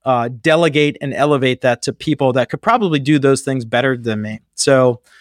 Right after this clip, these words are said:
um, I guess it's kind of try, trying to figure out what is the one thing that, um, I wanna measure my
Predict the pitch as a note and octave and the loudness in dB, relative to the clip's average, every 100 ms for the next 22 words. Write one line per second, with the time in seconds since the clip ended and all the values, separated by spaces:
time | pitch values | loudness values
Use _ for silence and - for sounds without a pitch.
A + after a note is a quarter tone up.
0 | _ _ - C3+ C3 B2+ A#2 - D3+ G3 | _ _ -2 2 2 -2 -8 -4 0 2
1 | E3 - F3+ D3+ C#3 C3 B2+ E3+ D3+ - | 0 -2 -2 -2 0 -2 -2 -4 -4 0
2 | D#3+ D3 C3+ C#3+ D#3+ C3 B2+ C#3 D3 C3 | 0 2 0 2 0 0 0 0 -2 -2
3 | C#3 C3+ C3 B2 B2+ B2+ A#2+ - - B2+ | 0 0 -2 -8 -4 -2 -2 -4 -4 0
4 | A#2+ A#2 A#2 A#2 _ _ _ _ _ _ | 2 0 -4 -10 _ _ _ _ _ _
5 | _ D3+ D3+ C3+ C#3+ D3+ C#3 C3+ B2 - | _ 0 2 0 2 0 2 0 -2 -6
6 | B2+ C3 C3 D3+ C#3 | -4 0 2 2 -2